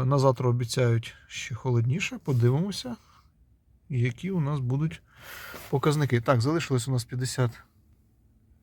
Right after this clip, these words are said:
чотири відсотки. Е, коли ми починали, наш тест було сімдесят п'ять відсотків. Тобто,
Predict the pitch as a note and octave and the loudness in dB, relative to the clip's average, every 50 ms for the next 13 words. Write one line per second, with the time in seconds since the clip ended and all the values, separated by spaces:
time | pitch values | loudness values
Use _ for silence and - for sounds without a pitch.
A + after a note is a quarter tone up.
0 | _ _ - - C#3+ C3 - - C#3 B2 A#2 A2+ A#2 A#2+ A#2 A#2 - - - A#2 | _ _ -10 -6 -6 -6 -2 0 0 2 4 4 4 2 0 -2 -4 -4 -2 -2
1 | A2+ A2+ - - A3+ B3+ - - - - - - - - - - - - - _ | -2 -2 -4 -4 -6 -6 -8 -12 -20 -20 -20 -20 -20 -20 -20 -20 -20 -20 -20 _
2 | _ - C#3 C3 B2+ B2+ B2 A#2+ A#2+ A#2 - C#3 C#3 D3 C#3+ C#3 C3 B2 - C3 | _ 0 4 6 6 6 6 4 2 0 0 2 2 4 4 2 0 0 -2 -4
3 | - - D3+ C#3 C3+ C#3 C3+ C3 B2+ B2 A#2+ B2 B2 B2 A#2 - - C#3 B2 A#2 | -4 -2 -2 0 2 4 4 4 4 4 4 2 0 -2 -2 -2 -2 0 0 0
4 | A#2+ A#2+ B2+ B2+ B2 A#2+ A#2+ A#2+ A#2 A#2 A2 A2+ - - - - B2+ A#2+ B2 A#2+ | 0 0 2 2 2 4 4 4 4 4 2 0 -6 -8 -4 -2 0 0 0 0
5 | - - B2 A#2 - - - A2+ A2 G#2+ A2 - D3+ D3+ - - - C#4 C#4+ - | 0 0 -2 -2 -2 -2 0 0 0 0 -2 -4 -10 -12 -10 -8 -8 -8 -8 -8
6 | - D#4 C4+ - _ _ - - - - - - - _ _ _ _ _ - E3 | -8 -10 -10 -10 _ _ -20 -20 -20 -20 -20 -20 -20 _ _ _ _ _ 0 0
7 | E3 E3+ - _ - F#3+ F3+ F3+ F3+ F3+ F3+ F3 | 0 0 -2 _ 2 4 4 6 6 6 4 4